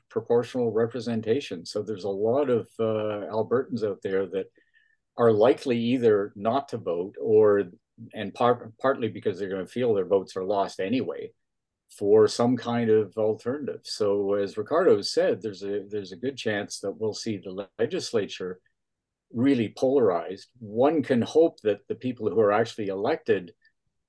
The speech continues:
are less fire-breathing <laughs> and,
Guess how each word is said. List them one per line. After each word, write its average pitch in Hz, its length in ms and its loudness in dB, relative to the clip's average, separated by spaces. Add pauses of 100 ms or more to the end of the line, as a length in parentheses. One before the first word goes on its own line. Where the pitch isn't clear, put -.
(140)
are 110 220 4
less 117 380 2
fire-breathing 101 1000 0 (220)
<laughs> - 200 -18
and, 117 260 -8